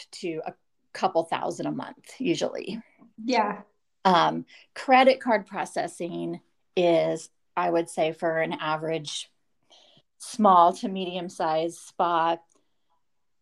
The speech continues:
Speaker 1: five hundred to a thousand a month.
Speaker 2: That's a lot.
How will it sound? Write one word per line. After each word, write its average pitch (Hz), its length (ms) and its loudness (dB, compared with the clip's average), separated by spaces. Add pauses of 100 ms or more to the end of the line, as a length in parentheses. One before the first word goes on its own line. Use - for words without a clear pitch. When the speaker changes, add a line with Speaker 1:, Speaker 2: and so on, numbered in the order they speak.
(400)
Speaker 1:
five 185 260 0
hundred 196 420 -8
to 202 180 -6
a 196 60 -6
thousand 196 420 -8
a 190 80 -8
month. 170 520 -10 (960)
Speaker 2:
That's 220 200 -2
a 208 40 2
lot. 185 500 2